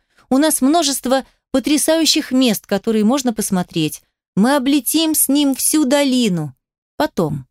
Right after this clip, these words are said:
Пока придется ограничиться территорией дворца. Но там тоже красиво и интересно.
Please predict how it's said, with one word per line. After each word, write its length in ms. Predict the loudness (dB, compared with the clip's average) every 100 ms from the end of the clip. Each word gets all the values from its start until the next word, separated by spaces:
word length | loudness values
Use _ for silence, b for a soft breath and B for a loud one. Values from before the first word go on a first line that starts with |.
| _ _ _ _ _
Пока 300 | -6 0 -2
придется 500 | 0 0 0 -2 -2
ограничиться 640 | 0 0 0 0 -2 -4 -4
территорией 640 | -2 -2 0 0 0 0
дворца. 600 | 0 -2 -2 -4 -4 -4 _ _ -2
Но 120 | 0
там 240 | 2 0 0
тоже 260 | -2 -2
красиво 580 | -2 -2 -2 0 0 2
и 140 | 2
интересно. 760 | 2 0 0 0 -2 -4 -6 -8